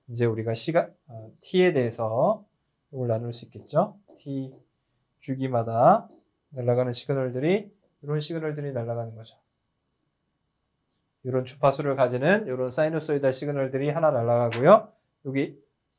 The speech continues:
요게 에스원 티다라고 생각하면 에스투 티는 어떻게 되는 거예요?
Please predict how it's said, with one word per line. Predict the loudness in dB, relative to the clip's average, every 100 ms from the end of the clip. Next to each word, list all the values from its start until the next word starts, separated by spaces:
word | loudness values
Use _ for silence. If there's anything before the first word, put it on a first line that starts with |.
| -6
요게 | -2 6 6 6 2 -10 _ _ _ 2
에스원 | 4 4 4 4 2
티다라고 | 2 10 10 10 6 0
생각하면 | -6 -4 -4 -2 -2 -2 -8 -12
에스투 | -12 -8 -6 -4
티는 | -2 2
어떻게 | 2 0 -8
되는 | -8
거예요? | -12